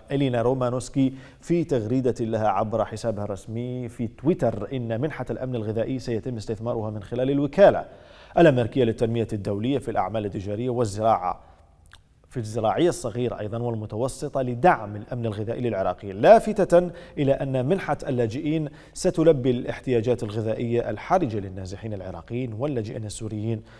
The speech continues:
في المخيمات حسب قولها. إذن، أكثر من ثمانمائة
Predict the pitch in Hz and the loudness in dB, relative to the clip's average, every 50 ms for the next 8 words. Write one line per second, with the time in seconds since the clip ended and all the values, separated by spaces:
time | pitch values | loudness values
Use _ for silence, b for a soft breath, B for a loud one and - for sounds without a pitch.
0 | B B B _ - 170 156 123 107 98 - 113 104 101 98 98 101 98 - 104 | B B B _ -2 -2 -2 -2 -2 -6 -6 -6 -6 -6 -8 -8 -10 -8 -8 -10
1 | 101 - - 107 98 - 98 90 95 92 90 - - - - 120 98 87 90 - | -10 -10 -10 -10 -10 -10 -10 -8 -8 -8 -10 -10 -10 -10 -10 -10 -10 -12 -16 -18
2 | - - - - - 139 120 127 123 127 - B B B B B B B B B | -20 -20 -20 -8 -8 -6 -4 -4 -6 -8 -14 B B B B B B B B B
3 | B B B B B - 180 170 - - - 147 131 131 131 131 131 131 131 131 | B B B B B 0 0 0 0 0 2 4 4 4 2 2 2 0 0 0
4 | 131 113 113 123 135 139 135 139 139 135 123 - 135 123 117 117 113 110 110 107 | -2 -2 -2 -2 -2 -2 -4 -4 -4 -4 -4 -2 -2 -2 -2 -2 -2 -2 -4 -4
5 | 110 113 135 165 - 123 - - 131 123 123 123 120 123 | -4 -6 -4 -4 -4 -6 -4 -4 -6 -4 -4 -6 -6 -8